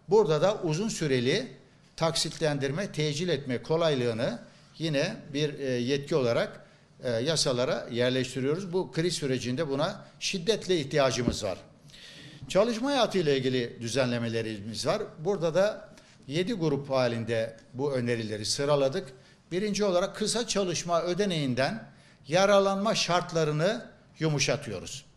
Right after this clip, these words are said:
Halen yasalarımızda kısa çalışma ödeneği vardır. Bir iş yerinde çeşitli nedenlerle,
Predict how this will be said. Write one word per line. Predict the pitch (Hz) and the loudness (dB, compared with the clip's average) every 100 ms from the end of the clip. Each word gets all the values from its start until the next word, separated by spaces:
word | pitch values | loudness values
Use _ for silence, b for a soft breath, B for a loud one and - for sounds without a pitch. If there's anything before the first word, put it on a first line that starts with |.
| - - - | -20 -20 -10
Halen | - 202 180 170 208 - B B B 151 | 2 4 6 2 -2 -12 B B B -4
yasalarımızda | 160 180 160 147 135 117 104 147 - - - B B B | 0 0 2 2 0 0 2 0 0 -12 -20 B B B
kısa | - 156 214 | -8 -4 -2
çalışma | 208 165 156 185 | -2 -2 -2 -4
ödeneği | 185 131 131 135 127 | -4 -2 -2 0 0
vardır. | 107 107 101 | -2 -4 -6
Bir | 160 | -6
iş | 180 175 - | -4 -2 0
yerinde | 147 139 139 135 117 - - B B B | 2 0 2 2 0 -2 -18 B B B
çeşitli | - 156 - 180 185 220 | -4 -2 0 -2 -4 -2
nedenlerle, | 165 139 143 139 151 156 135 98 | 0 2 2 4 2 2 2 0